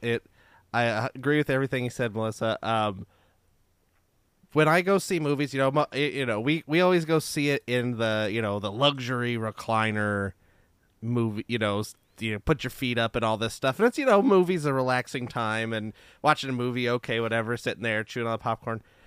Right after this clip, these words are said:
This movie, I am, like, having visceral reactions to, I'm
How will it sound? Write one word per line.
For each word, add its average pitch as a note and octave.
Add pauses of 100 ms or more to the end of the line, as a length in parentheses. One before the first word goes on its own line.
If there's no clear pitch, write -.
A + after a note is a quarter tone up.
(260)
This E3
movie, B2+ (600)
I C#3+
am, B2+
like, A2
having C3+
visceral C3
reactions G#2
to, -
I'm G#2+